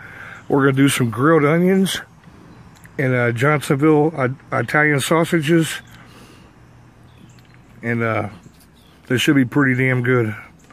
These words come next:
Happy four twenty, everyone. Happy four twenty.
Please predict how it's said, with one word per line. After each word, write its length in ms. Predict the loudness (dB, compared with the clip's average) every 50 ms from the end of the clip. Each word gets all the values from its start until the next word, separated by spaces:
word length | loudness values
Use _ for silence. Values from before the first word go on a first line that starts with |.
| -20 -20 -20 -20 -20 -20 -20 -20 -16
Happy 340 | -6 -4 -4 -2 -2 -2
four 240 | -2 -2 -2 -2 -2
twenty, 340 | -2 -2 -2 -2 0 0 0
everyone. 520 | 0 0 0 0 2 2 2 2 0 -2 -4 -12 -20 -20 -20 -20 -20 -20 -20 -20 -20 -20 -20 -20 -20 -20 -20 -20 -20 -20 -12 -8
Happy 260 | -8 -4 -2 -2 -2
four 280 | 0 0 2 2 0
twenty. 460 | 0 -2 -4 -4 -2 -4 -6 -6 -8